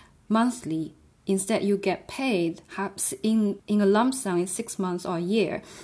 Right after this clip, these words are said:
Because if you, if you have an infrastructure project, uh, which have, like, irregular financial flow, you don't get money from, uh, let's say, uh, these project companies constantly and,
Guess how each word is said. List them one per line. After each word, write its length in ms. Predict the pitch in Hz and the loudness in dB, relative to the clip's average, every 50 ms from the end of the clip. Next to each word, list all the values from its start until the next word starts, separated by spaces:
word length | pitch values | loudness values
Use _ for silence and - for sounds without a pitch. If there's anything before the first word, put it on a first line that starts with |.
| - - - | -14 -10 -6
Because 320 | - - - 240 233 226 | -4 -2 0 0 0 0
if 80 | 233 247 | 0 0
you, 200 | 262 294 311 - | 0 0 -2 0
if 160 | - 277 262 - | -2 -2 0 2
you 140 | 302 320 | 2 2
have 240 | 320 285 294 294 294 | 2 2 0 0 0
an 100 | 285 247 | 0 0
infrastructure 800 | - - 240 226 - 233 233 - - 220 202 202 - - 233 233 | 0 -2 -2 -2 -2 -4 -4 -2 -2 -2 -2 -2 -4 -6 -8 -8
project, 640 | - - 233 214 214 208 202 214 208 202 196 202 - - - - - - - - - | -6 -4 -2 0 0 0 0 0 0 0 0 -4 -10 -16 -18 -18 -18 -18 -18 -6 -2
uh, 160 | 202 196 190 | 2 2 4
which 260 | 190 196 214 208 - - | 4 4 4 2 0 -2
have, 420 | - 220 202 202 185 185 190 - - | -2 -2 0 0 0 -2 -4 -6 -6
like, 440 | - 185 190 180 180 - - - - _ | -4 -2 -2 -2 -4 -6 -14 -20 -4 _
irregular 680 | 208 202 170 175 190 180 208 208 208 214 208 190 190 | 2 2 4 4 4 2 2 0 0 0 2 0 0
financial 500 | 196 - 170 170 170 170 175 - 165 170 | 0 -2 0 0 0 0 0 -2 -6 -8
flow, 440 | - - - 220 240 214 165 156 160 | -10 -6 -2 -2 0 0 0 -2 -2
you 120 | 180 196 | -2 -2
don't 240 | 190 220 233 262 269 | 0 2 2 2 2
get 180 | 262 269 240 - | 2 2 0 0
money 540 | 185 180 185 190 208 202 170 156 151 165 - - - - - - - - _ | -2 -2 0 0 2 2 2 0 0 -4 -6 -10 -18 -20 -20 -20 -20 -20 _
from, 400 | - - 196 202 190 185 180 175 | -10 -2 0 2 2 2 2 2
uh, 260 | 175 175 165 165 165 175 | 2 2 2 0 0 0
let's 180 | 180 170 - | 0 -2 -2
say, 240 | - - 190 175 165 | -2 0 2 2 2
uh, 220 | 160 165 160 165 160 - - _ - - | 0 0 -2 -4 -6 -8 -16 _ -14 -6
these 200 | - 175 170 - | -4 -4 -4 -4
project 460 | - - - 214 208 202 190 180 - - | -8 -4 0 0 2 2 2 0 -2 -2
companies 800 | - 202 202 214 202 196 190 175 165 160 160 165 - - - - - - | -4 -2 -2 -2 -2 -2 -4 -4 -4 -4 -4 -4 -6 -6 -6 -8 -10 -12
constantly 720 | - - 208 196 196 196 214 202 185 180 185 180 175 - | -6 -2 -2 -2 -2 -2 -2 -2 -2 0 0 0 0 0
and, 480 | - 175 170 165 160 156 156 160 - | 0 0 0 0 0 -2 -4 -6 -8